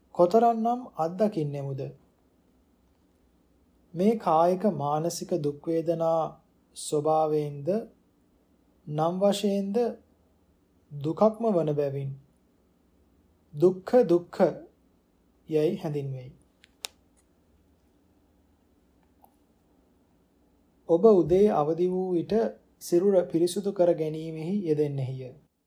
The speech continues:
පුරුද්දට අනුව දිනපතා ඒ ක්‍රියාවලිය සාමාන්‍ය ආකාරයෙන් කෙරෙන නමුදු එය කරදරකාරී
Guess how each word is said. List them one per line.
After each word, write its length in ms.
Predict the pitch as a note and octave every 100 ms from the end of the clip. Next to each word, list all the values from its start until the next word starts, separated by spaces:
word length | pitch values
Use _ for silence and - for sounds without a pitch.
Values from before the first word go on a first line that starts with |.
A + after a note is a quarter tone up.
| _ _ _ _ _ _ _ _ _ _ _ _ _ _ D#3
පුරුද්දට 480 | D#3+ F#3 F#3 F#3+
අනුව 260 | F#3+ F3 G3 F3+
දිනපතා 680 | C#3 D3+ D#3 F3+ F#3 G3 G#3
ඒ 140 | E3 E3
ක්‍රියාවලිය 760 | - D3+ D#3 D#3+ E3 E3+ F#3 G3
සාමාන්‍ය 680 | - C#3+ C#3+ D3+ E3+ F3+ E3+
ආකාරයෙන් 680 | C#3+ C#3+ C#3+ D#3+ D#3 D#3+ D#3+
කෙරෙන 320 | - D3 D#3+ F3
නමුදු 380 | D3+ C#3 C3+ C3 - _ _ _ _ _ _ _ _ _ _ _ _ -
එය 140 | G3 A3+
කරදරකාරී 1000 | - D3+ E3 G3+ G3+ G3+ G3+ G#3 G#3